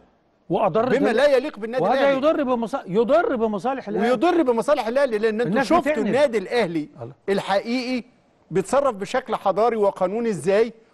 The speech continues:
Speaker 2: وده اللي احنا لازم نوعي الناس بيه، ولازم نصحح المفاهيم. انا عجبني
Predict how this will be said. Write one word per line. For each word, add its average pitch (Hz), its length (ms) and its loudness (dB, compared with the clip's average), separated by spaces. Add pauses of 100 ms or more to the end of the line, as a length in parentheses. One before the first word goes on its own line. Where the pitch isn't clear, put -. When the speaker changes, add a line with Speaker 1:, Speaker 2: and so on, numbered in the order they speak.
Speaker 2:
وده 170 180 2
اللي 302 140 2
احنا 226 180 -6
لازم 233 400 0
نوعي 208 360 -2
الناس 190 300 -4
بيه، 202 240 -4 (440)
ولازم 220 600 0
نصحح 185 500 -4
المفاهيم. 185 600 -2 (400)
انا 220 140 0
عجبني 214 560 -2